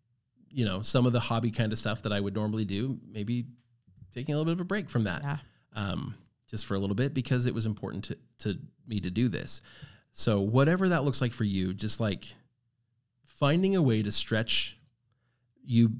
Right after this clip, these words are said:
Speaker 1: a little bit past what you think your limits might be,
Speaker 2: Mm.
Speaker 1: you know, um, just push yourself. And if you fall a little bit short of it, you'll probably still learn a ton in the process.
Speaker 2: Absolutely. Awesome. Well, this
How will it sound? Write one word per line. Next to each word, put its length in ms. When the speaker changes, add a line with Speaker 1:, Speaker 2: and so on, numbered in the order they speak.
Speaker 1:
a 80
little 220
bit 140
past 360
what 140
you 60
think 220
your 100
limits 280
might 180
be, 160
Speaker 2:
Mm. 280
Speaker 1:
you 100
know, 200
um, 440
just 180
push 200
yourself. 420
And 80
if 120
you 40
fall 140
a 60
little 100
bit 140
short 180
of 80
it, 160
you'll 200
probably 340
still 240
learn 160
a 60
ton 420
in 100
the 60
process. 520
Speaker 2:
Absolutely. 880
Awesome. 280
Well, 100
this 240